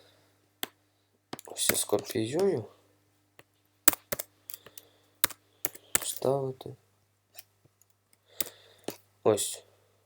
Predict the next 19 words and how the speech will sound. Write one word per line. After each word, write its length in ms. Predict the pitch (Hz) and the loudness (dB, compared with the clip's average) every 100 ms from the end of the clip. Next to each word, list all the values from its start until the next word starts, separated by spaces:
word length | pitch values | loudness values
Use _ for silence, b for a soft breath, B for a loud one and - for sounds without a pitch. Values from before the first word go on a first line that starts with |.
| _ _ _ _ _ _ _ - - _ _ _ _ _ _ - - - b b b b b b b | _ _ _ _ _ _ _ -12 -12 _ _ _ _ _ _ -20 -18 -18 b b b b b b b
Що 360 | - - - 104 | -6 -2 0 0
у 40 | |
нас 260 | 101 101 - | -2 -2 0
вийшло? 600 | - 151 170 - 156 147 _ _ _ _ _ _ _ _ _ _ _ - - B B B - | 2 2 2 -4 -6 -8 _ _ _ _ _ _ _ _ _ _ _ -18 -14 B B B 4
Висота 340 | 117 - 151 | 6 12 12
без 240 | 151 135 | 12 8
вмісту. 420 | 117 104 98 - - - | 6 2 0 -2 -6 0
Якщо 300 | 117 - 170 | 6 12 12
вмісту 400 | 160 151 143 - | 12 8 4 4
немає, 400 | 107 113 151 170 | 4 12 12 12
то 120 | - | 12
ми 140 | 120 131 | 8 8
побачимо 800 | 131 117 117 131 - 113 104 B B B - | 8 12 12 12 8 6 4 B B B -2
злиту 480 | 107 117 139 139 120 | 8 12 12 10 4
границю. 680 | 113 110 104 95 - - - _ - - - - _ _ _ _ _ _ _ _ _ _ _ _ _ _ _ - - - _ _ _ _ | 6 6 6 4 2 -2 -6 _ -20 -20 -20 -20 _ _ _ _ _ _ _ _ _ _ _ _ _ _ _ -20 -20 -20 _ _ _ _
Тобто 300 | - - - | -20 -8 -4
я 60 | 104 | -2
просто 440 | - 110 - - | 0 0 0 -2
прибираю 680 | - 110 101 107 104 101 101 | 0 0 2 2 4 4 2